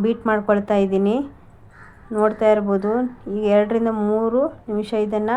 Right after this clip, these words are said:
ಬೀಟ್ ಮಾಡ್ಕೋಬೇಕಾಗತ್ತೆ ಫ್ರೆಂಡ್ಸ್ ನಾವು. ಇವಾಗ ನಾನು ನಿಧಾನಕ್ಕೆ ಇದನ್ನು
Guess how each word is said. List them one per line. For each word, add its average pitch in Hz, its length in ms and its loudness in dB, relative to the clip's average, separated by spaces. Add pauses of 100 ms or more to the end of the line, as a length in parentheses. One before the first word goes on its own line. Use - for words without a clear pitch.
(120)
ಬೀಟ್ 226 240 -4
ಮಾಡ್ಕೋಬೇಕಾಗತ್ತೆ 202 840 -2
ಫ್ರೆಂಡ್ಸ್ 202 300 -4 (120)
ನಾವು. 202 200 0 (760)
ಇವಾಗ 208 280 -2
ನಾನು 202 240 2 (1080)
ನಿಧಾನಕ್ಕೆ 214 600 -2
ಇದನ್ನು 202 260 0